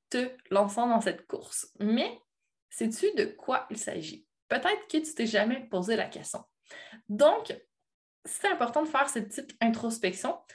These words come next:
pour remonter à la source et après ça, pouvoir travailler de manière intentionnelle sur ce qui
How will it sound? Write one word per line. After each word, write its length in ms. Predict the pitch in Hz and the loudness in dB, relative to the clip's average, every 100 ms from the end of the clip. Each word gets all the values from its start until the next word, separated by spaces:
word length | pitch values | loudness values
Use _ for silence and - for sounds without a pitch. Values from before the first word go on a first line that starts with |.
| - _ _ | -20 _ _
pour 180 | 370 381 | 4 6
remonter 420 | 294 214 208 277 202 | 6 4 0 -6 -6
à 80 | |
la 160 | 180 165 | -6 -8
source 500 | - 339 370 - - _ | -2 -2 -2 -6 -12 _
et 200 | 285 294 - | -4 -4 -4
après 260 | 185 - 185 | -6 -4 -4
ça, 180 | - 254 | -4 -6
pouvoir 500 | - 202 208 226 - | -4 2 4 2 0
travailler 640 | - 170 180 190 220 226 - - _ | -2 0 2 0 -2 -6 -20 -20 _
de 80 | 185 | 2
manière 460 | 175 175 180 196 - | 4 4 0 0 0
intentionnelle 580 | 190 180 180 180 233 254 | -2 -2 -2 2 2 2
sur 280 | 262 262 | -2 -2
ce 120 | - - | -6 -4
qui 400 | - 226 226 | 4 4 2